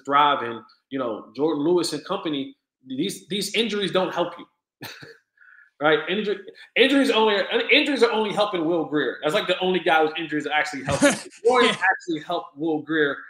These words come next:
Speaker 1: potentially make this football team. But when you got a guy like Deron Bland and you're, you're a guy like Jordan Lewis and you're the third corner, um, you know,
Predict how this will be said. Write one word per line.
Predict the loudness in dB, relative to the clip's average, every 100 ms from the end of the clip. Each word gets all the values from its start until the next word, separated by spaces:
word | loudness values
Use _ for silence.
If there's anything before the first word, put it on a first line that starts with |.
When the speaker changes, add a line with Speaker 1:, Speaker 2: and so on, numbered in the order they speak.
| -20 _
Speaker 1:
potentially | -8 -6 -4 -4
make | 0 0 0
this | -8
football | -8 -6 -4 -6
team. | -8 -10
But | -10 -8
when | -6
you | 0
got | 0
a | 2
guy | 2 2
like | 2 -2
Deron | -4 -4 -4 -6
Bland | -8 -8 -8 -8 -14 _ _ _ _ -10
and | -8 -8 -10 -6
you're, | -2 -2 -2 -6
you're | -6
a | -2
guy | 0
like | 0 -4
Jordan | -8 -10 -6
Lewis | -2 -2 -4 -10
and | -14 -20 _ _
you're | -6 -4
the | -4 -6
third | -2 0 0 -2
corner, | -6 -4 -4 -8 -12 _ _ _ -4
um, | -2 -2 -6 -12 -18 _ _ _ _ _ _ -14
you |
know, | -12